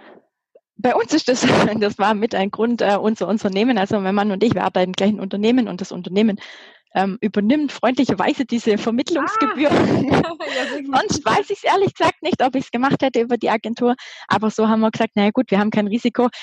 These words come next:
Speaker 1: versuchen wir's einfach mal."
Speaker 2: Ja, cool.
Speaker 1: Ähm, ja,
Speaker 2: Und
Speaker 1: wie gesagt, beides hat Vor- und Nachteile. Also über die Agentur natürlich, man hat viel, viel weniger Arbeit.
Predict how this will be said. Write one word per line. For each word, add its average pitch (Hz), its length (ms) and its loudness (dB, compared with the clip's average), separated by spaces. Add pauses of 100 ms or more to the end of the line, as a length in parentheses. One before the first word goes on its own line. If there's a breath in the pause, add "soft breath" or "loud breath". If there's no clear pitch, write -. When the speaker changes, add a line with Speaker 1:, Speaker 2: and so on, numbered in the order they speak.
(140 loud breath)
Speaker 1:
versuchen 202 340 0
wir's 185 140 -2
einfach 165 380 -2
mal." 156 300 -4 (280)
Speaker 2:
Ja, 196 200 -6 (160)
cool. 175 160 -10
Speaker 1:
Ähm, 202 440 -10 (840)
ja, 254 120 2
Speaker 2:
Und 214 80 -4
Speaker 1:
wie 247 80 0
gesagt, - 300 -2 (220)
beides 262 260 0
hat 226 140 -2
Vor- 240 140 0
und 233 80 0
Nachteile. 180 720 0
Also 208 300 0 (460 loud breath)
über 247 260 -2
die 240 120 2
Agentur 247 360 0
natürlich, 294 340 0
man 214 160 2
hat - 120 -2
viel, 277 160 2
viel 220 180 -2
weniger 233 380 2
Arbeit. 269 500 2